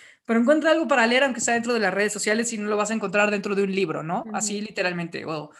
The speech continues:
Speaker 1: o en tu computadora, o en cualquier otro lugar. Eh,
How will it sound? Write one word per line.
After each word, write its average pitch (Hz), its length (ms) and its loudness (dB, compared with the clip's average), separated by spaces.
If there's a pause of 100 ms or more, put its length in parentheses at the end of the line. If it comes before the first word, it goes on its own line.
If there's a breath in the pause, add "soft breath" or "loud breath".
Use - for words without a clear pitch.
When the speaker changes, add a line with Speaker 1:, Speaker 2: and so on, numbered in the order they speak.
(120)
Speaker 1:
o 180 80 -8
en 175 80 -8
tu 175 80 -8
computadora, 170 640 2
o 156 160 -2
en 147 60 -8
cualquier 160 280 -4
otro 180 140 -4
lugar. 156 300 -4 (560 soft breath)
Eh, 208 440 -2